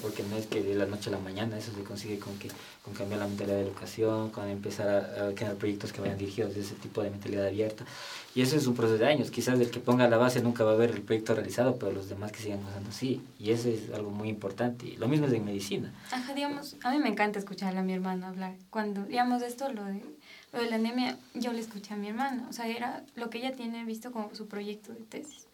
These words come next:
Speaker 2: Porque hay muchísimas cosas que hay que cambiar aquí. Porque desde que tú no tienes una buena educación o un buen sistema educativo, no vas a tener un buen sistema de salud.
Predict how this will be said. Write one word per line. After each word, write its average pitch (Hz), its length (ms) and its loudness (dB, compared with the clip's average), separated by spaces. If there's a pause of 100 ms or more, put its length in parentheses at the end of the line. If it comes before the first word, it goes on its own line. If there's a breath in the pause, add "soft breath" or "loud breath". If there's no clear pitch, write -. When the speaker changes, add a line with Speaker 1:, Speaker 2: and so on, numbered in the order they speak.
(680 soft breath)
Speaker 2:
Porque 254 260 -4
hay 262 260 -2
muchísimas 269 880 4
cosas 180 260 -2
que 190 100 -6
hay 185 40 -4
que 190 80 -8
cambiar 165 360 -8
aquí. - 220 -16 (960 soft breath)
Porque 240 320 -2
desde 226 280 -4
que 226 160 -4
tú 277 140 -2
no 277 160 4
tienes 254 360 0
una 240 240 -2
buena 262 280 4
educación 220 500 -2
o 202 80 -2
un 214 100 -2
buen 269 160 0
sistema 254 360 -2
educativo, 233 440 -6
no 262 140 -2
vas 220 120 0
a 220 80 -4
tener 226 280 -8
un 226 100 -4
buen 220 160 -2
sistema 220 420 -8
de 214 80 -16
salud. 226 280 -12